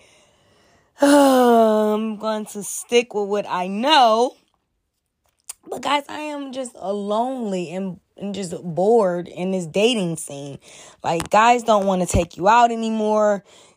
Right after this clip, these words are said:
They wanna just have you sit in their house. Um, they wanna waste your time, FaceTiming for hours and hours. Um, when presents or gifts need to be coming, they're not coming the way that they should.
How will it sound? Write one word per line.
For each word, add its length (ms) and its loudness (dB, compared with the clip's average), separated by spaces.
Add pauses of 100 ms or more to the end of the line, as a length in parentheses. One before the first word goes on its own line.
They 160 0
wanna 280 -2
just 360 -10
have 200 -2
you 80 -10
sit 260 -10
in 60 -20
their 140 -10
house. 720 2
Um, 240 -8
they 60 -4
wanna 220 -6
waste 280 -4
your 100 -14
time, 480 0
FaceTiming 640 -4
for 160 -8
hours 400 -2
and 140 -10
hours. 720 0 (600)
Um, 800 -2 (340)
when 380 -6
presents 540 -2
or 100 -2
gifts 520 2
need 220 -6
to 120 -6
be 180 -4
coming, 480 0
they're 140 0
not 560 0
coming 380 -2
the 80 -4
way 220 0
that 120 -4
they 140 -4
should. 580 2